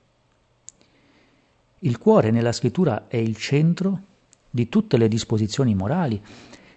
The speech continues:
e della verità profonda dell'uomo davanti a Dio. Là si decide l'obbedienza o la ribellione,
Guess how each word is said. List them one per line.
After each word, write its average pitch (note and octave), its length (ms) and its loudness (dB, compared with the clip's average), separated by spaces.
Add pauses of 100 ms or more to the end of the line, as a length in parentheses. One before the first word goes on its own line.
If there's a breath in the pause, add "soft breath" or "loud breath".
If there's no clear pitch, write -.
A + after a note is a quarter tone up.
e C#3 120 0
della F#3+ 260 6
verità B2 380 0
profonda D#3+ 420 4
dell'uomo D#3+ 460 2
davanti G2+ 380 0
a G2 40 -2
Dio. A#2+ 360 -6 (880 soft breath)
Là E3+ 240 4
si - 140 0
decide B2 560 2 (800)
l'obbedienza A#2+ 960 2 (100)
o D3 140 6
la D3 80 2
ribellione, A#2 640 2